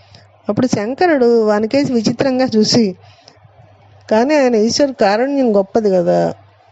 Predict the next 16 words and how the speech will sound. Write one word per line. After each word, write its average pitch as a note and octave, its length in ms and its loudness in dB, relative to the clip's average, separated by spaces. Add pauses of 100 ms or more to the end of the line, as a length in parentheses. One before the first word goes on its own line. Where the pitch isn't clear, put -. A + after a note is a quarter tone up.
(300)
బాణాసురుడు A#3+ 520 0
కోరిక A3+ 380 0
తీర్చడానికి G#3 640 0
అంగీకరించాట. F3 920 -2 (280)
పార్థిదేవిని A#3+ 600 0
తీసుకొని G#3+ 520 -2 (580)
నందివాహనం B3+ 640 0
ఎక్కి G#3 200 -2
బాణాసురుని G#3+ 640 -2
కోట B3 280 0
వద్దకు G3+ 380 -2
పోయాడు. G#3 400 2 (640)
పార్థిదేవితో C#4 640 0
కలిసి B3 300 -2
త్రిశూలం C4 500 0
పట్టుకొని G3+ 600 0